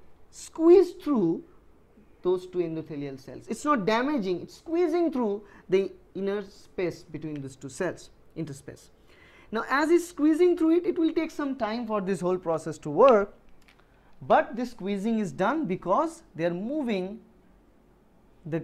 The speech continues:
towards the interleukin concentration, which is high in this tissue compared to the blood vessel through the process called chemotaxis. Okay? So that is how the whole process of leukocyte rolling, adhesion and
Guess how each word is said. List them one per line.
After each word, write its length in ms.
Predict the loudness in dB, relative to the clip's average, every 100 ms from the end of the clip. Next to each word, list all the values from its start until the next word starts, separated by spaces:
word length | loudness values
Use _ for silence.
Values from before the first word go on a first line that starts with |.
| -8 -4
towards 480 | 0 2 0 -6 -14 -20 _ -4
the 120 | -2
interleukin 560 | -2 -6 -6 -8 -8
concentration, 640 | -8 -10 -10 -10 -8 -8 -6
which 140 | -6
is 100 | -6
high 580 | -4 2 6 6 4 0 -10 -14 -12
in 100 | -8
this 160 | -6 -6
tissue 480 | -4 -6 -6 -10 -10 -18 -20
compared 420 | -16 -14 -14 -16
to 80 | -14
the 160 | -14 -16 -18 -20 -20 -20 -14
blood 200 | -14 -14 -18
vessel 280 | -18 -18 -20 _ -20 _ _ _ _ _ -20 -16
through 120 | -8
the 80 | -8
process 400 | -8 -12 -14 -14
called 180 | -14 -14 -16 -14
chemotaxis. 880 | -10 -10 -10 -12 -14 -18 -20 -20 -20 -20 _ -8
Okay? 240 | -2 -2 -2 -16 -18
So 100 | -8
that 320 | 0 2 2 2
is 160 | 2
how 460 | 2 4 6 4 -2 -10 -6
the 80 |
whole 320 | -4 -2 -2 -2
process 460 | 0 0 2 0
of 140 | 2 2
leukocyte 560 | -2 -4 -4 -4 -6
rolling, 640 | -6 2 4 4 0 -4 -8 -12 -20 -14
adhesion 680 | -4 -2 -2 -2 -6 -6 -12 -18 -20 -8
and 460 | -4 -2 -2 -4